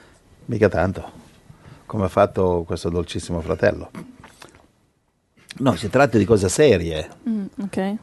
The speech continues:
Speaker 1: Capito? No, non è che il Signore è tale perfezionista che devi andare a confessare novecentonovantanove bugie o no-, o novemila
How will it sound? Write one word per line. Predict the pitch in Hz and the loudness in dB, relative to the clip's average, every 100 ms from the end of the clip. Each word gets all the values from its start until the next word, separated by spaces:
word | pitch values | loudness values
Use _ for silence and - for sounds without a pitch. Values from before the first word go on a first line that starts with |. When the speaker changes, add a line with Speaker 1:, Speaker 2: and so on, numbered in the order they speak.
| - | -10
Speaker 1:
Capito? | 87 92 98 | -4 0 0
No, | 101 101 | 2 2
non | 107 | 4
è | 123 | 4
che | 110 | 4
il | 92 | 0
Signore | 107 104 | 0 0
è | |
tale | 90 95 98 | 2 2 2
perfezionista | 95 87 90 - 92 92 95 - | 0 -4 -6 -2 -2 -2 -4 -4
che | 85 90 | -4 -2
devi | 90 87 | -2 -2
andare | 85 87 92 | -2 2 2
a | 87 | 2
confessare | 87 85 - 90 92 85 - - - - - | -4 -4 0 2 4 2 -2 -10 -20 -16 -4
novecentonovantanove | 107 92 - 98 95 92 92 87 90 90 92 90 | -2 0 2 0 2 0 0 0 -2 0 2 0
bugie | 85 82 85 92 92 | -2 -4 -2 0 2
o | 85 82 | 2 0
no-, | 90 | -2
o | 87 90 | -2 -2
novemila | 92 92 92 101 98 87 82 82 80 78 | 0 0 0 2 2 2 0 -2 -6 -10